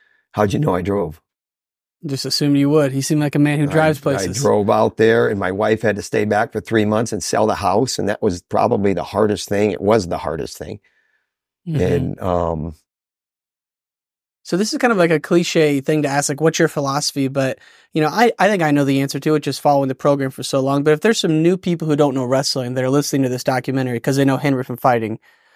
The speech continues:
Speaker 2: and they say, "What's Terry Brand's approach to training, or what's your philosophy to training?" How would you answer?
Speaker 1: It's not as rigid as my reputation is.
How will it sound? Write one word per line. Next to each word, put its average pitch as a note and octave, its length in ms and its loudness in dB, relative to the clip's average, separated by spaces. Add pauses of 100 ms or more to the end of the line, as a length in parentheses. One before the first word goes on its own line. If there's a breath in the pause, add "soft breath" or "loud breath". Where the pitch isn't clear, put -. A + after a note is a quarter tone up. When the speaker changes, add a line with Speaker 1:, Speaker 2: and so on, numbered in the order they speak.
(260 soft breath)
Speaker 2:
and C#3 120 2
they C#3 80 4
say, C3+ 220 2
"What's D#3+ 300 2
Terry D#3 240 2
Brand's C3+ 360 0
approach B2+ 640 -2
to B2+ 100 -8
training, A#2+ 440 -4
or G2+ 60 -8
what's B2 180 -8
your C#3 80 -2
philosophy A#2+ 500 -4
to G#2+ 80 -10
training?" A2 420 -8
How B2+ 140 -4
would A#2+ 140 -6
you G#2 200 -10
answer? - 460 -16 (840 soft breath)
Speaker 1:
It's C3 480 0
not C#3 480 2
as A#2+ 240 -2
rigid C3+ 400 4
as A#2 220 0
my A#2 160 0
reputation A#2 720 0
is. D2+ 420 -12